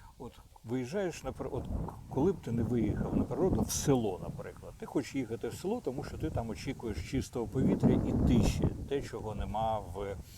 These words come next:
місті. Обов'язково у кого-небудь газонокосилка чи циркулярна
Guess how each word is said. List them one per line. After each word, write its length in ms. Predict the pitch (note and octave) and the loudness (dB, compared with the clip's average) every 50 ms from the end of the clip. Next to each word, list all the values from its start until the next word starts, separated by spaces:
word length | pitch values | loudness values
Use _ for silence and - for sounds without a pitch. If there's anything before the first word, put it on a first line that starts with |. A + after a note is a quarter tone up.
| - - - - | -14 -14 -10 -6
місті. 420 | B2+ B2+ B2+ A#2 - - - B2 | -2 0 0 0 0 0 -2 -4
Обов'язково 1120 | B2 - F3+ F3 D#3+ C3+ C#3+ C3 A2+ A#2 A#2+ - - - - - B2+ C3+ D#3 E3 D#3 B2 - - - - - - - - | 2 8 8 10 10 10 8 8 8 6 4 2 0 -2 0 2 4 6 6 6 6 4 2 0 -2 -2 -2 -2 0 2
у 160 | - - - | 2 4 6
кого-небудь 840 | - - - A3+ A3+ A3 A3 - - - - - - - - - - | 6 4 4 4 2 2 2 4 6 6 8 8 6 6 4 4 2
газонокосилка 1200 | C3 G#2 G2+ B2 A#2 B2 B2+ B2 A#2 G#2+ G2+ - A2+ G#2+ G#2+ A2+ A#2 B2 C3+ D#3 D3+ - D#3 - | 0 2 2 2 2 4 4 4 4 4 4 4 4 2 2 2 2 4 4 4 6 6 4 4
чи 200 | - - C3+ B2 | 4 2 2 2
циркулярна 1040 | - - C3 A#2 - - A#2+ G#2+ G2+ G2+ G2+ G#2 G#2 G2+ G2 G#2 - - - - | 2 2 2 2 0 0 -2 0 2 2 2 2 2 0 0 -2 -4 -6 -8 -10